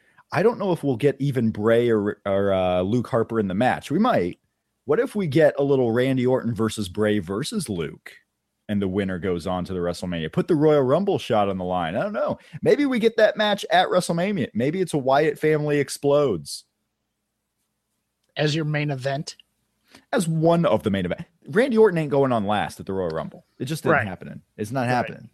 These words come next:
Speaker 1: So I, I think it's one. This is a, WrestleMania is gonna have seven main events, Jeff.
Speaker 2: You know what?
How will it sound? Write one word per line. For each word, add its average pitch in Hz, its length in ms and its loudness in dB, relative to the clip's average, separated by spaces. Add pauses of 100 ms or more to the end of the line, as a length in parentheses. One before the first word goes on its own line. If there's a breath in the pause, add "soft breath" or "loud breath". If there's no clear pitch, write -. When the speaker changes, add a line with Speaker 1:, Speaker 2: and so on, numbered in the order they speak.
(320)
Speaker 1:
So 107 260 2
I, 110 300 2
I - 20 0
think 113 220 -2
it's 110 160 -8
one. 110 460 -2
This 220 160 0
is 165 100 -2
a, 160 140 2 (160)
WrestleMania 160 640 -2
is 113 100 -4
gonna 120 160 -4
have 110 160 -4
seven 117 340 -2
main 104 180 -2
events, 101 320 -4
Jeff. 73 300 -6 (680 loud breath)
Speaker 2:
You 220 100 0
know 254 100 4
what? 269 140 4